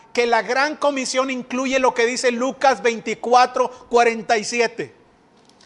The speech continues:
¿Qué dice la versión de Lucas? Bueno,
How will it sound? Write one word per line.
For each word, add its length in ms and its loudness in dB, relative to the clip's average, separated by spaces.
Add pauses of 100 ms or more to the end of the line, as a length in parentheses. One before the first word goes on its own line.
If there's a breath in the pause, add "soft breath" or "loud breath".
(280 soft breath)
¿Qué 160 2
dice 320 2
la 140 6
versión 540 -2
de 120 2
Lucas? 600 -4
Bueno, 420 -4